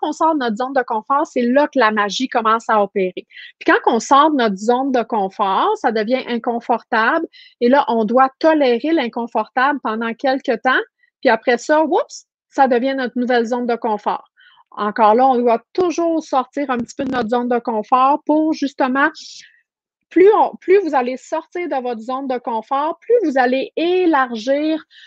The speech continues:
euh, votre zone d'adaptation. Plus pour vous, ça va être facile de vous adapter, s-, s-, autant au niveau du stress, au niveau de l'alimentation, de plein, plein de choses. Fait qu'à chaque fois que vous êtes dans votre zone de confort,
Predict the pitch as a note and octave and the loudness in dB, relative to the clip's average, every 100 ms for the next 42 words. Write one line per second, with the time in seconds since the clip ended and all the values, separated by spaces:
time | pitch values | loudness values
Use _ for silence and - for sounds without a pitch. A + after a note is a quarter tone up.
0 | - A3 A3 G#3 G#3 G#3 G#3 A3 F#3+ G3 | -8 0 0 2 0 -2 0 2 2 4
1 | C4 C4 A#3+ A3+ A3+ B3 G3 - G#3+ G3+ | 2 4 2 2 0 0 0 -2 -6 -2
2 | - E4+ D4 A#3+ D4 E4 A3+ A3 G#3+ - | -2 0 -2 -2 -4 -2 0 0 -2 0
3 | B3+ - C#4+ C#4+ A#3 G#3 A3+ A#3 G#3+ - | -2 0 -2 0 2 0 0 0 -2 -4
4 | B3+ B3 - _ - - _ - C4 C4+ | -6 -8 -10 _ -12 -12 _ -4 -2 0
5 | D4+ C#4+ B3+ A#3+ B3 G#3 - - C4+ C4+ | -2 -2 -2 0 -2 -2 -6 0 2 2
6 | - A#3 A3+ A#3 A#3 A3+ A3+ A3+ A3 A3+ | 0 0 2 4 4 4 4 4 0 -2
7 | A#3 G#3+ G#3+ B3+ B3+ A#3 G#3+ - C#4+ C#4 | 0 -2 -2 -6 -4 -2 -4 -4 -2 0
8 | C4+ C4 A3+ G#3+ B3 A#3 - A#3 B3+ - | 0 -2 -4 -2 -2 -2 -2 -2 0 0
9 | F#4 A4+ E4+ C#4 C4+ B3 A3+ C4+ C#4+ C4+ | 0 2 2 2 2 0 0 -2 -2 -4
10 | A#3 A3 - C#4 D#4+ | -4 -2 2 2 2